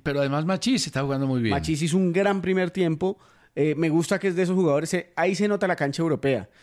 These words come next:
Speaker 2: El tipo recibe el balón y busca siempre el arco,
Speaker 1: Sí,
Speaker 2: César.
Speaker 1: sí, sí, va hacia adelante.
Speaker 2: Va
Speaker 1: Ahora,
Speaker 2: hacia
Speaker 1: es un
Speaker 2: adelante.
Speaker 1: equipo que tiene muy buen manejo de pelota y eso le gusta a Lucas. A Lucas le gusta
Speaker 2: Sí.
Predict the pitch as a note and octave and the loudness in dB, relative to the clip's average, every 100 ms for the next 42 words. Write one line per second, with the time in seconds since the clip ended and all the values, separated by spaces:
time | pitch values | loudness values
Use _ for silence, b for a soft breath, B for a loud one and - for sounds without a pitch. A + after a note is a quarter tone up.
0 | b b C#3 C#3+ F3+ D#3+ G#3 G3 - _ | b b -6 -2 -2 2 0 0 -6 _
1 | - D#3+ - G#3 G#3+ F3+ F#3+ G#3+ D#3 D3 | -4 -4 0 0 0 0 0 -2 0 2
2 | C#3+ D3+ E3 D3+ C#3 C3 B2+ G2+ B2+ F3 | 2 -2 -4 -2 0 -2 -4 -4 0 0
3 | D3+ C3 C3+ - B2+ B2+ C3 F3+ D3+ D#3 | 0 -2 -4 -2 -2 0 0 0 0 0
4 | C#3+ A#2 B2 C#3 F3 E3+ B2+ C#3 F#3+ F3 | -2 -4 -4 0 2 2 0 0 0 -2
5 | F3 G#3+ D3+ D3+ F3 E3+ E3+ F3 E3 E3 | -2 -2 -2 0 0 0 0 -2 -2 -2
6 | D3+ E3+ C3 C3+ C3+ D#3+ D3+ C#3 E3+ D3+ | -2 -2 -2 -2 -2 -2 -2 -2 0 -2
7 | B2+ - E3 A#3+ B2+ A2+ A#2 A#2 D#3+ D3 | -2 -2 -4 -2 -4 -4 -4 -2 -2 0
8 | B2 C3 D#3 E3+ B B | -2 -2 -4 -6 B B